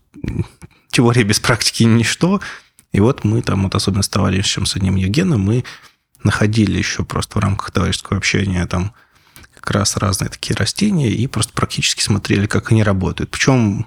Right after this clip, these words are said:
какие угодно, даже вплоть тех, которые коммерчески невозможны. Там, например, мандрагора. Вот. Она эмхолинолитик, но именно в,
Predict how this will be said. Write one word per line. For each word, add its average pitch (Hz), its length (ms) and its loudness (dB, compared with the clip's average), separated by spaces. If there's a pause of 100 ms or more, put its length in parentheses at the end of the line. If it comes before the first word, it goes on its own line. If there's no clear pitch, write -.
какие - 300 2
угодно, 135 420 2
даже 107 220 0
вплоть 120 300 0
тех, 117 180 0
которые 95 460 0 (120)
коммерчески - 560 -2
невозможны. 110 600 2 (140)
Там, - 220 -6
например, - 360 -4
мандрагора. 98 640 0 (800)
Вот. - 320 -2 (300)
Она 98 300 2
эмхолинолитик, 107 840 0
но 107 400 2
именно 98 380 0
в, - 80 -10